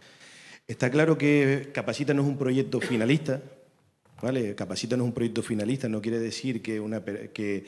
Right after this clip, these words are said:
que estemos buscando única y exclusivamente la inserción laboral, sino estamos buscando la mejora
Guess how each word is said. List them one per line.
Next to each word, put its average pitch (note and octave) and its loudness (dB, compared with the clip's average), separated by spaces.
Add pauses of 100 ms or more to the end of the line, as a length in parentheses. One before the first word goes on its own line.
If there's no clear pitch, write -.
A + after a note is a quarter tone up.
(180)
que - -8
estemos B2 -2
buscando A#2+ -2
única B2+ 0
y A#2+ 0
exclusivamente A#2 -2
la A2 -2
inserción A#2 -4
laboral, A#2 0
sino A#2 -4
estamos B2 -6
buscando B2+ -6
la A#2+ -4
mejora A#2+ -2